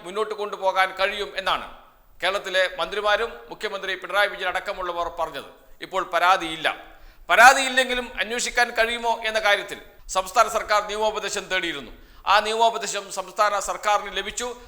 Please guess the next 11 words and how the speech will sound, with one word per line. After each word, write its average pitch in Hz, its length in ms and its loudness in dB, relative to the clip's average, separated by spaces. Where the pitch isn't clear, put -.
അതനുസരിച്ച് 196 720 -2
ചടുലമായ 185 840 0
നടപടി 190 400 -4
തന്നെ 175 320 -6
സംസ്ഥാന 170 380 -6
സർക്കാർ 175 400 -2
സ്വീകരിച്ചിരിക്കുന്നു. 160 800 -10
പ്രത്യേക 185 340 -2
പോലീസ് 180 440 -4
സംഘത്തെ 180 440 -2
അന്വേഷിക്കാൻ 185 500 0